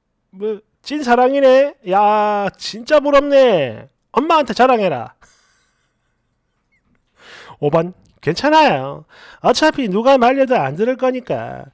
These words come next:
화끈하게 세컨드 생활 누려봐요. 이번 생에 손가락질 안 당하고 살긴 이미 틀렸으니까 누릴 수 있는 거라도 마음껏 누려야겠죠."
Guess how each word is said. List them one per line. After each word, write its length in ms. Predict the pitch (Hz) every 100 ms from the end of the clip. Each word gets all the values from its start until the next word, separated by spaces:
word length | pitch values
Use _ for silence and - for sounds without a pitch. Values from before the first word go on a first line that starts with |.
| _ _ _
화끈하게 680 | - 285 311 330 320 285 269
세컨드 580 | - 302 330 294 254
생활 320 | 254 285 277 220
누려봐요. 760 | 269 277 190 254 226 113 123 - - _
이번 280 | 196 240 311
생에 300 | 311 302 277
손가락질 640 | - 233 240 277 277 285 240
안 240 | 135 156
당하고 320 | 240 269 277 285
살긴 340 | 262 240 226
이미 180 | 254 262
틀렸으니까 1120 | - 320 294 247 214 - 262 285 190 113 127 - - _
누릴 280 | 233 349 359
수 120 | -
있는 220 | 220 269
거라도 280 | 302 302 277
마음껏 340 | 190 180 277 277
누려야겠죠." 960 | 311 302 254 208 185 156 127 131 127